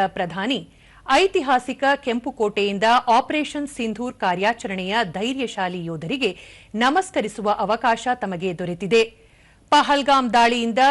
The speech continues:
ಇಡೀ ದೇಶವೇ ಆಕ್ರೋಶಗೊಂಡಿತ್ತು. ಈ ಹತ್ಯಾಕಾಂಡಕ್ಕೆ ಜಗತ್ತು ಮರುಗಿತ್ತು. ಆಪರೇಷನ್ ಸಿಂಧೂರ ಆಕ್ರೋಶದ ಅಭಿವ್ಯಕ್ತಿಯಾಗಿದೆ. ಇದಕ್ಕೆ ಕಾರಣವಾದ ಪಾಕಿಸ್ತಾನ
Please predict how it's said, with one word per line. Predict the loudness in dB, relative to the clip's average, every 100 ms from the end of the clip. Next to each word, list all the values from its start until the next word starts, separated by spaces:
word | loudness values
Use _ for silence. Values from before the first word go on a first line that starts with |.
| 4 -2
ಇಡೀ | -2 0 0
ದೇಶವೇ | 2 2 0 0 2 0 0
ಆಕ್ರೋಶಗೊಂಡಿತ್ತು. | 0 0 -4 -4 -6 -6 -4 -2 2 0 0 -20 -20 -20 -20 -20 -12 0
ಈ | 2 2 -4
ಹತ್ಯಾಕಾಂಡಕ್ಕೆ | -2 -2 2 0 2 0 0 -2 0 -2
ಜಗತ್ತು | 0 0 -2 -4 -8
ಮರುಗಿತ್ತು. | -2 -2 0 -4 -2 -2 -2 _ -20 _ 4
ಆಪರೇಷನ್ | 4 4 2 2 -4
ಸಿಂಧೂರ | -4 -4 -4 -2 0 0 2
ಆಕ್ರೋಶದ | -2 0 -4 -4 0 2 2
ಅಭಿವ್ಯಕ್ತಿಯಾಗಿದೆ. | 0 -2 -4 -8 -4 -2 0 2 2 2 0 -20 -20 _ 0
ಇದಕ್ಕೆ | 2 2 0
ಕಾರಣವಾದ | 2 4 4 4 4 4 4
ಪಾಕಿಸ್ತಾನ | 4 2 0 -2 -4 -2 -2